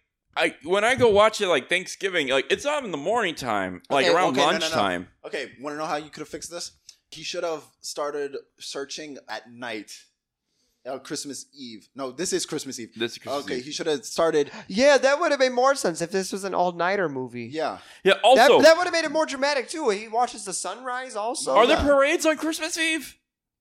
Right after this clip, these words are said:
Speaker 3: No,
Speaker 2: Yeah,
Speaker 3: but
Speaker 2: I
Speaker 3: I
Speaker 2: think
Speaker 3: would have
Speaker 2: they did.
Speaker 3: beli-, I would have believed it for this movie, but I don't
Speaker 1: Yeah,
Speaker 3: think there's, like,
Speaker 1: also
Speaker 3: giant parades like
Speaker 1: okay.
Speaker 3: this. This was a giant parade.
Speaker 1: Okay, also,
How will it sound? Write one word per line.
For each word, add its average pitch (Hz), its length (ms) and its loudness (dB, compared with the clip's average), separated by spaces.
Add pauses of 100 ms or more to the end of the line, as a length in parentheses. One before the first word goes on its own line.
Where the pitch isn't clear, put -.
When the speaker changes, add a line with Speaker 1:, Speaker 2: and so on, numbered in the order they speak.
(180)
Speaker 3:
No, 247 260 4
Speaker 2:
Yeah, 196 60 4
Speaker 3:
but 202 60 6
Speaker 2:
I 214 100 6
Speaker 3:
I - 20 8
Speaker 2:
think 247 80 8
Speaker 3:
would - 120 4
have 262 80 -2
Speaker 2:
they 254 60 6
did. 254 60 8
Speaker 3:
beli-, 262 160 2
I 233 100 0
would 294 140 2
have 269 60 -6
believed 214 220 -2
it 196 80 -10
for 160 100 -6
this 135 100 -8
movie, 139 280 -8
but 151 340 -4
I 180 80 0
don't 165 100 2
Speaker 1:
Yeah, 175 60 6
Speaker 3:
think 151 80 4
there's, 175 120 -4
like, 190 100 4
Speaker 1:
also 196 160 4
Speaker 3:
giant 180 200 2
parades 156 240 4
like 180 80 4
Speaker 1:
okay. 156 200 6
Speaker 3:
this. 123 120 -2
This 202 160 -8
was 214 140 -8
a 160 40 -4
giant 160 360 -2
parade. 135 220 2
Speaker 1:
Okay, 180 80 4
also, 160 360 0